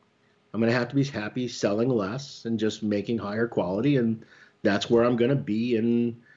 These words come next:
I, and I don't make any, I tell people, "My cigars cost more. You pay more when you smoke one of my cigars."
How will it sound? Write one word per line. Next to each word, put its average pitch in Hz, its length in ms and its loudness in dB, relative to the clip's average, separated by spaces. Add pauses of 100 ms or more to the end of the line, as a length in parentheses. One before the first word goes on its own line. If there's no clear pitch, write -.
(160)
I, 104 140 -6 (200)
and 113 140 0
I 120 80 4
don't 135 300 2
make 135 240 2
any, 147 180 2 (140)
I 117 80 0
tell 160 280 -2
people, 110 460 -4
"My 101 160 -6
cigars 139 320 0
cost 160 340 -6
more. - 140 -16 (160)
You 123 160 -2
pay 160 260 4
more 127 260 -2
when 113 120 -6
you 131 100 -2
smoke 120 320 -6
one 120 100 -4
of 123 60 0
my 127 100 -2
cigars." 127 500 -4